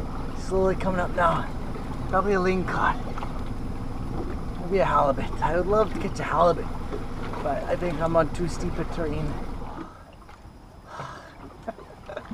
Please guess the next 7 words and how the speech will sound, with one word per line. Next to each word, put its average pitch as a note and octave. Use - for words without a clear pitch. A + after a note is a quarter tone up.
<laughs> C3+
Oh, F#3
gotta F3
love E3+
this D#3
beautiful F#3+
day. D#3+